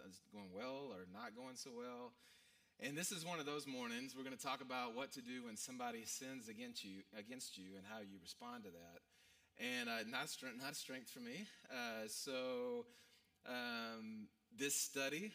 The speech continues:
I'm gonna try to share with you, and I'm hoping that in the next few minutes that there's some of those things as I try to work through my issues, <laughs> that maybe there's something from these passages that sticks out that you go, "Oh yeah, I can, uh,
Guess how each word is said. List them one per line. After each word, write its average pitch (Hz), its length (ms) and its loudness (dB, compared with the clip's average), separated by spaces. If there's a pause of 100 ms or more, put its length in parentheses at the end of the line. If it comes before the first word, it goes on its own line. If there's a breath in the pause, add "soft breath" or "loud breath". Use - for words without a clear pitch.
(100)
I'm 247 80 -2
gonna 175 160 -2
try 135 220 0
to 127 80 0
share 139 240 0
with 143 180 2
you, 165 100 -2 (180)
and 233 100 -2
I'm 240 160 -4
hoping 156 420 -4
that 120 300 -2 (400 loud breath)
in 127 100 -2
the 131 80 2
next - 220 2
few 277 120 -2
minutes 262 320 -2
that 113 140 -2 (140)
there's 120 160 -2
some 131 160 -2
of 131 80 -2
those 131 200 0
things 147 360 -4
as 117 140 -6
I 240 160 0 (360)
try - 120 -4
to 240 100 -4
work 247 220 -6
through 143 160 -2
my 123 240 -4
issues, 156 480 0 (160)
<laughs> - 160 -6
that 123 100 -4
maybe 123 200 -2
there's 127 200 -2
something 143 280 -2 (180)
from 143 100 -10
these 127 140 -6
passages 123 560 -6
that 104 120 -10
sticks - 340 -6
out 117 200 -6
that 107 80 -8
you 113 120 -6
go, 107 240 -6 (380 loud breath)
"Oh 233 180 4
yeah, 104 400 2
I - 60 0
can, 104 400 -8 (180)
uh, 92 360 -8